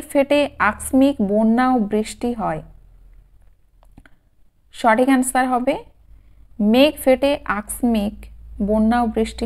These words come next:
হয় লেতে। পরের প্রশ্ন, আইহোল প্রশস্তি কার রচনা? আইহোল প্রশস্তি কার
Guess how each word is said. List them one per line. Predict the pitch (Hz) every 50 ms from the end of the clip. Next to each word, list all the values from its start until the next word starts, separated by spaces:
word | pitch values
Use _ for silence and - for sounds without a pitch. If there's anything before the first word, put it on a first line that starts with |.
| 240
হয় | 233 247 339 427 427 359 302 240 208 208 214
লেতে। | 220 220 202 214 - 202 - - - - - - - - - _ _ - - - _ _ _ _ _ _ _ - - -
পরের | 226 240 247 277 294 294
প্রশ্ন, | - 277 277 - - 285 285 311 330 - _ _ - - _ _ _ _ _ _ -
আইহোল | 208 214 240 262 269 285 311 302 294 302
প্রশস্তি | - 262 262 - - 277 269 - - - 277 - - -
কার | 220 220 233 247 254
রচনা? | 254 247 - 269 247 254 285 339 - _ _ _ _ _ _ - _ _ _ _ _ - - _ _ _ _ _ _ - - _ _ _ _ - - - -
আইহোল | 220 220 240 262 262 269 285 302 302 294 294 -
প্রশস্তি | - 220 220 220 - 233 226 - - - - 240 302 415 - - - - - - - -
কার | 220 226